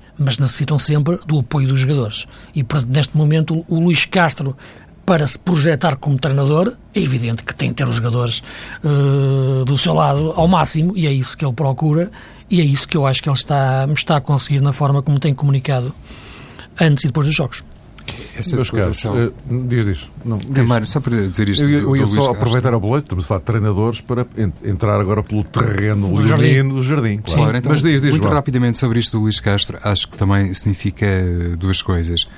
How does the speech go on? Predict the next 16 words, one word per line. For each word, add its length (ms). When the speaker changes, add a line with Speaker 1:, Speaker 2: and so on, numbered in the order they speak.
Speaker 2:
Em 100
primeiro 320
lugar, 380
que 340
ele, 240
como 240
homem 240
da 100
casa, 440
<laughs> 20
como 260
homem 360
do 180
aparelho, 460
eh, 380
estava 880